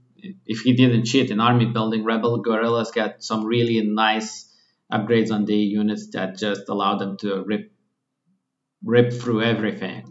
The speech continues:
Like, you know, so we had a basic, basically a similar amount of, uh, similar amount of Guardsman type units, only he had much better guns.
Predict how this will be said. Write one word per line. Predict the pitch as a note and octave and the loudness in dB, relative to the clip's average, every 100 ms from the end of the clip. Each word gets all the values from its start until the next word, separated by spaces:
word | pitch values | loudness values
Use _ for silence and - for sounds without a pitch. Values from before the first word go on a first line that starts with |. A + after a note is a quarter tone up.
| - | -16
Like, | - - | -16 -14
you | G2+ | -10
know, | F#2+ | -10
so | F#2+ G2+ | -8 -4
we | G#2 | -2
had | A2 G#2+ | 0 -2
a | |
basic, | G2 A2 G#2+ - - - - - _ _ | 0 -2 0 -4 -6 -18 -20 -20 _ _
basically | B2+ C3+ E3 E3 | 2 4 4 6
a | B2+ | 6
similar | A#2 B2 B2+ B2 | 6 4 4 4
amount | A#2+ A2+ A#2 | 4 2 0
of, | B2 - | -2 -4
uh, | A#2+ A2+ A2 | -6 -6 -6
similar | - A2+ A2+ | -8 -6 -4
amount | A2+ G#2+ A2 B2 | 0 0 0 -2
of | A#2+ - _ _ A#2+ | -6 -8 _ _ 0
Guardsman | G#2 G#2 - A2 | 2 2 -2 -2
type | G#2+ G#2 G#2+ | 0 0 0
units, | G#2+ A2 A2+ | -2 -2 -2
only | A2 G#2+ G#2+ | -2 -2 -2
he | G#2+ G#2 | -4 -2
had | G2+ G2+ | -2 -2
much | G#2 G2+ G2 | -4 -6 -6
better | G2+ G2+ G2 | -6 -6 -6
guns. | G2 F#2 F#2+ - - | -6 -8 -8 -10 -14